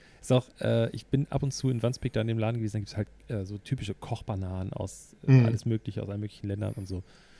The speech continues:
Speaker 1: Und, äh, das, ich liebe die Stimmung da drin in solchen Geschäften. Das ist so bunt gemischt. Es ist so, gerade in Afrika-Shops noch mehr als in, äh, in den Asia-Shops.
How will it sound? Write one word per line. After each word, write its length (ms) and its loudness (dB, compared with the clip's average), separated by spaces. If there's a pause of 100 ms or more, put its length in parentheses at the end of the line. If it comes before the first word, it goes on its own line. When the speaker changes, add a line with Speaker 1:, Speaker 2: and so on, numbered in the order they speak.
(380)
Speaker 1:
Und, 340 -4 (160)
äh, 320 -6 (720)
das, 420 -10 (280)
ich 200 -10
liebe 180 4
die 120 -2
Stimmung 340 -4
da 80 -4
drin 220 -8
in 80 -6
solchen 280 -8
Geschäften. 380 -10
Das 140 -8
ist 120 -12
so 100 2 (120)
bunt 240 2
gemischt. 580 -2 (240)
Es 160 -4
ist 160 -6
so, 260 2 (1000)
gerade 260 6
in 100 0 (100)
Afrika-Shops 720 2
noch 200 2
mehr 320 4
als 220 0
in, 320 0
äh, 460 2 (340)
in 240 -2
den 400 0
Asia-Shops. 540 0